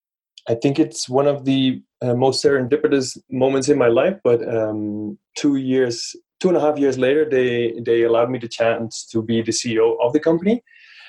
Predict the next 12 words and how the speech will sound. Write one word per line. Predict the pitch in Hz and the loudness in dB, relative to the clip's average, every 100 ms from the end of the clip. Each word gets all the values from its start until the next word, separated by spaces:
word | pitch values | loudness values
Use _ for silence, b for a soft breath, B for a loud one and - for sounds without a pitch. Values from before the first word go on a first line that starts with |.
| B - | B -8
And | 123 123 120 120 120 117 - _ 120 | -2 2 2 2 0 -2 -4 _ 0
I | 120 | 2
would | 123 | 2
say | 123 135 | 2 2
one | 127 143 | 4 2
of | 123 | 0
the | 120 | -4
biggest | 104 117 117 - | 0 2 2 -2
challenges | - 127 151 151 131 120 | -6 0 2 2 0 0
that | 120 117 | 0 0
we | 117 | -2
face | - - 120 117 | -10 -6 -2 -2